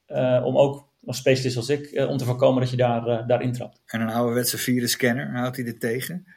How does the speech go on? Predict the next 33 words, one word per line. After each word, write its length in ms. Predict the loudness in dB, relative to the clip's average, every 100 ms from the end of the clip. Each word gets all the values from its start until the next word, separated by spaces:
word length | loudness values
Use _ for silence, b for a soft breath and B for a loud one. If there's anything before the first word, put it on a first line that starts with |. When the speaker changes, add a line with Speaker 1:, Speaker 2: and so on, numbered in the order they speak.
| b b b b _ _ -20 B B -4
Speaker 1:
Ik 100 | 6
denk 120 | 8
dat 100 | 8
virusscanners 560 | 4 2 4 4 2 2
zeker 240 | 2 4
nog 120 | 2
een 60 | 0
functie 400 | 0 0 0 4
hebben, 180 | 4 6
maar 80 | 2
die 100 | 6
kijken 300 | 8 8 4
vooral 300 | 6 6 6
naar 420 | 4 6 4 4
de 160 | 2
bekende 360 | 2 2 2 2
dreigingen 460 | 0 -2 -2 -2 0
die 100 | 4
ze 80 |
al 80 | 4
eerder 220 | 4 2
hebben 180 | 0 -2
gezien. 400 | -6 -4 -4 -6 _ _ _ _ _ -6
En 100 | -2
het 40 |
probleem 340 | 2 4 4
van 200 | 4 2
A 160 | 2 2
I 160 | 2 -2
is 120 | 0
dat 140 | 0
het 180 | -2 -4
vaak 520 | 0 0 0 -4 _